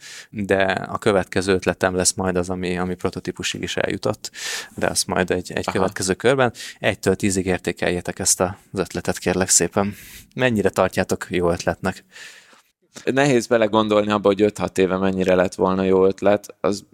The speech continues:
Speaker 2: biztos, hogy így utólag, szóval ez,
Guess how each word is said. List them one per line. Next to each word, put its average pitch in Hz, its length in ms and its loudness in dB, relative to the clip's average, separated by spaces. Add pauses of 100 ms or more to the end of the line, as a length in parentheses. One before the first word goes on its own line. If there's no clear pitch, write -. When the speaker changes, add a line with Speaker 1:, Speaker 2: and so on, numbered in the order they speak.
(140)
Speaker 2:
biztos, 107 440 0
hogy 101 160 2
így 101 200 4
utólag, 107 580 2 (340)
szóval 98 440 4
ez, 101 240 0